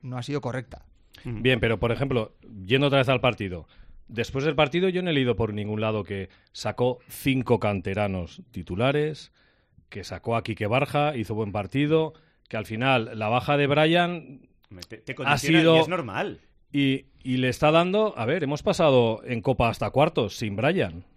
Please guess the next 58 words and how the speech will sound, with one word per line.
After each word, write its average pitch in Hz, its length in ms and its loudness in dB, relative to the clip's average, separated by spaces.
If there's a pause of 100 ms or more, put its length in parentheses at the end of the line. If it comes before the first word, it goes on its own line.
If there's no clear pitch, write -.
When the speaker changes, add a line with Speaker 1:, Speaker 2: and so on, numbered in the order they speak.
(120)
Speaker 3:
O - 20 -20
sea, 95 200 -10
Brian 120 340 -2
no 190 60 -2
estaba 117 420 2
en, 104 140 -6
en 101 120 -8
Samamés. 107 540 -2 (640)
Todo 147 160 4
eso 165 120 2
no 214 140 4
lo 147 80 8
he - 20 6
leído 120 220 6
por 107 100 0
ningún 98 260 -4
lado. 127 280 -2 (240)
Y 123 100 -2
es 135 100 0
más, 123 200 4
yendo 135 200 2
a - 40 4
las 139 120 2
estadísticas, 143 720 -2 (320)
que 101 120 -12
tenemos 113 300 -4
a 120 60 0
Javier, 123 280 2
el 110 60 -2
rey 117 140 0
de 117 80 2
las 117 140 -2
estadísticas, 139 580 -2 (480)
antes 180 280 2
del 180 160 0
partido 190 520 0 (420)
yo 131 280 -2
leía 117 300 2
en 95 80 -6
prensa, 87 340 -12
leía 113 260 0
y 110 80 0
oía 101 220 0
en 98 60 -4
la 95 80 -4
radio. 90 400 -6 (640)
Van 151 180 -2
a 165 60 0
jugar 165 180 4
dos 156 160 0
equipos. 190 320 -4
Speaker 2:
Cinco 208 140 -4
titulares 170 540 -4
y 127 120 -6
siete 139 340 -6
canteranos 139 520 -6
en, 117 260 -10
en 110 120 -14